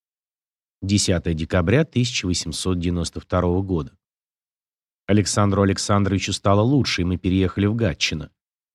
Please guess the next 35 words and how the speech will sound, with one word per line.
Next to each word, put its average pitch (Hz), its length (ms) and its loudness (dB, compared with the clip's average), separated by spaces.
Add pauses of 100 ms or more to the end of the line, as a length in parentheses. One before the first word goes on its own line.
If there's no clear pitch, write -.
(100)
Все - 160 0
же 160 100 4
меня 156 200 4
беспокоило, 135 680 2
что - 180 -4
царь 104 300 2
испытывает 104 520 -2
одышку 104 460 0
при 82 140 -6
ходьбе, 87 400 0
хотя 90 320 -2
Захарий 104 420 2
насмотрел 98 560 -2
императора 92 460 0
еще 90 240 -2
раз 113 260 0
и 151 40 -4
ничего 95 260 -2
страшного 98 500 0
не 101 60 0
нашел. 98 500 -2 (300)
По 104 60 2
его 101 220 4
мнению, 95 480 0 (220)
это 113 160 0
результат 110 460 0
длительного 101 340 0
нахождения 98 560 0
в - 80 -8
постели 127 480 0
и 101 180 -2
детренированность 104 920 2
организма 95 560 -2
к - 80 -8
нагрузкам. 101 640 -4